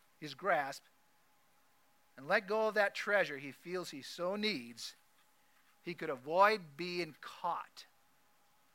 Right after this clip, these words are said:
But because he's unwilling to let go, he is captured by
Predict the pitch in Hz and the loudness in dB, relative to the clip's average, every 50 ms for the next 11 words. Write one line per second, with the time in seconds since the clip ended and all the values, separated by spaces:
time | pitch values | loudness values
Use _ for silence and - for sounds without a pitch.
0 | _ _ _ _ _ _ - 151 143 139 123 - 180 185 190 202 175 185 170 147 | _ _ _ _ _ _ -18 -16 -14 -14 -8 -2 0 2 2 2 0 -4 -6 0
1 | 156 175 165 160 151 143 147 170 190 202 202 208 208 196 - - - 180 156 139 | 2 4 4 2 0 -4 -4 -2 -2 0 0 -2 -2 -4 -8 -12 -10 -8 -6 -6
2 | 131 127 - _ _ _ _ _ _ _ _ _ _ _ _ _ _ _ _ _ | -8 -10 -14 _ _ _ _ _ _ _ _ _ _ _ _ _ _ _ _ _
3 | _ _ _ _ - 127 151 175 214 226 - 196 165 196 190 151 120 117 117 117 | _ _ _ _ -6 2 6 6 6 6 4 -2 0 4 4 4 4 2 -2 -8
4 | 139 - _ _ _ _ _ _ _ _ _ _ _ _ _ _ _ _ _ _ | -14 -18 _ _ _ _ _ _ _ _ _ _ _ _ _ _ _ _ _ _
5 | _ _ _ 139 135 131 117 - - - - - 190 196 190 185 - - - - | _ _ _ -16 -14 -14 -12 -12 -14 -12 -6 -2 0 0 0 0 -2 -6 -12 -12
6 | 107 104 104 110 - - _ _ _ _ _ 139 120 123 127 127 127 131 127 131 | -12 -14 -18 -20 -20 -20 _ _ _ _ _ -20 -16 -14 -12 -10 -10 -10 -10 -12
7 | 127 | -14